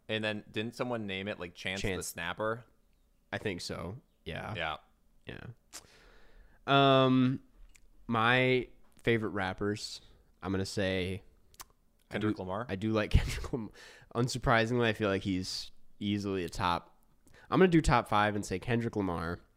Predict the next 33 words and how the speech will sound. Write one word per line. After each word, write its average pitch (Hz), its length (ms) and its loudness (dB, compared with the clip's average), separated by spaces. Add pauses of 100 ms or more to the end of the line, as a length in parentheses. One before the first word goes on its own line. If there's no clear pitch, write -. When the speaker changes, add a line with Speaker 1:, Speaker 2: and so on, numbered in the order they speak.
(440)
Speaker 1:
Mm-hmm. 101 100 -8
Speaker 2:
Uh, 90 480 -2
I - 60 -10
really 175 220 8
like 135 200 4
Danny 104 280 0
Brown. 87 520 -6 (340)
I 92 40 -6
don't 95 40 -2
know 98 60 -2
if 104 80 -4
anyone 104 220 2
knows 92 200 -2
Dan-, 90 300 -6
you 95 240 -6 (380)
I 90 40 -4
don't 98 100 0
know 95 60 0
if 92 60 -4
you 95 60 -2
know 85 140 -2
Danny 80 240 -6
Brown. 78 360 -6
Speaker 1:
No. 76 300 -8
Speaker 2:
But 87 200 -4
he, 90 520 -4
he's - 280 -8
from 98 160 -4
Detroit. 92 440 -2
He 95 60 -4
has 92 100 -4
a 87 60 -6
very 92 480 0